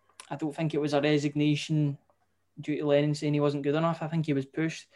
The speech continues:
Well, he was allowed to jump before he was pushed. Um,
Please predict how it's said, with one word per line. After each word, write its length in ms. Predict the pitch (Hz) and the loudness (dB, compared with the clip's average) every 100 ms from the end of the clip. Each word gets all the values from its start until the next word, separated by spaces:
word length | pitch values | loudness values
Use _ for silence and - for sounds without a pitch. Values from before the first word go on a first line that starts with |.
| - - _ _ - | -20 -20 _ _ -2
Well, 180 | 160 147 | 2 4
he 80 | |
was 140 | 147 147 | 4 6
allowed 320 | 147 156 165 | 6 6 4
to 80 | 156 | 0
jump 320 | 151 156 - | 4 4 2
before 260 | 147 - 147 | -6 -2 -2
he 60 | |
was 160 | 139 139 | -2 -4
pushed. 420 | - 175 - - - _ _ _ _ | -2 -2 -2 -12 -20 _ _ _ _
Um, 640 | 143 139 135 135 135 135 135 | -4 -2 0 -2 -2 -4 -6